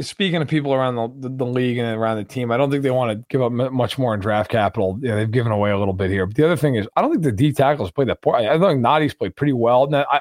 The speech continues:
I would argue, like, depth-wise, it's a little shaky at times, although they have so many guys who can rotate in and play D tackle, like Omenihu and Dana. I think part of it with them is I don't think they care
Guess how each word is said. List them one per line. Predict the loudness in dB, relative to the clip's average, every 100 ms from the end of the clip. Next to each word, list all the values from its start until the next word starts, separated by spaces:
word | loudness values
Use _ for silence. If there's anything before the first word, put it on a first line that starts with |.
| 2
I |
would | 4 4 2 2
argue, | 2 4 4
like, | 2 0 0
depth-wise, | 0 2 4 4 4 0 -4 -10 -4
it's |
a | 0
little | 2
shaky | 4 2 2 -2
at | 0
times, | 2 2 2
although | 2
they | 4 2
have | 2
so | 0
many | 0
guys | 0 0
who | -2
can |
rotate | -4 -4 -4 -4
in | -4
and | -8
play | -4 -4
D | -2
tackle, | 0 0 0 -6
like | -10
Omenihu | -10 -6 -4 -4
and | -6 -4
Dana. | -4 -4 -10 _ _ -4
I | 0
think | 0 2
part | 2 2
of | 0
it |
with | 0
them | 0 0
is | 0
I | 2
don't | 2 2
think | -2 0
they | -2 -2
care | -2 0 0